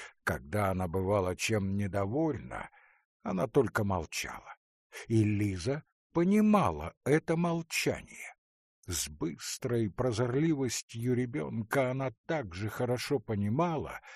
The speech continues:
когда Агафья была недовольна другими. Марьей ли Дмитриевной, самим ли Калитиным? Года три с небольшим ходила Агафья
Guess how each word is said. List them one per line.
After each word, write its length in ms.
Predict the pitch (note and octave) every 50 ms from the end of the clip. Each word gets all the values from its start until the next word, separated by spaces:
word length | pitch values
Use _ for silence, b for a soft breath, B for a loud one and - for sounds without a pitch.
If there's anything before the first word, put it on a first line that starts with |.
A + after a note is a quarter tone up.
| B B B B B _
когда 520 | - A2 G2+ F2+ F2 E2 B2 A#2+ A2+ - - _ _
Агафья 880 | - G#2+ G#2+ F2 C#2+ D2+ D#2+ - E3+ F#3+ F3 - - - G2+ E2 C#2+ C2+
была 360 | C2+ C#2+ F2+ G2 A#2 E3 F3+
недовольна 800 | F3+ F3+ D#3+ D#3 D3+ C#3 C3 E3 E3+ F3 F3 F3+ F#3 F3 E3 B B B B -
другими. 880 | A#2+ A#2 A2 G3+ G3+ A3 F#3+ E3 C#3 A2+ F2 - - A1+ - - - _ _ _ _ _ _ _ _ B B B B B B
Марьей 880 | F2+ F#2 F#2 F#2+ G#2 A#2+ D3 D#3+ E3 D#3 D#3 D3 D#3 E3 E3 E3 E3
ли 320 | D#3 D#3+ D#3+ E3 E3 C#3+ B B B B B B
Дмитриевной, 800 | G2+ F#2+ G2+ G2+ G2+ G2+ G2+ - - - G2+ F#2+ F#2+ F#2 F2 - _ _ _ _ _ _
самим 520 | - - - E2+ D2+ D#2+ E2 E2+ D#2+ C#2
ли 140 | D2 D#2+ D#2
Калитиным? 920 | - - E2+ E2 - B1 - A#2 C#3 A#2+ - - A#2 - - D#2+ D#2 D2 - _ _ _ _ _ _ _ _ _ _ _ _ _ _ _ _ -
Года 320 | A2 - B3 A#3 F#3+ G#3+
три 240 | - - G3 G3+ F3+
с 120 | - - F3+
небольшим 680 | F3+ F3 D#3+ F3 E3+ D3 - - - E3 C#3 A2 F2+
ходила 540 | - - C3 B2+ B2+ C3+ C#3+ C3+ C#3 C3 C3
Агафья 580 | C3 C3 B2+ E3+ D#3+ - - D#3 D#3 D3+ C#3+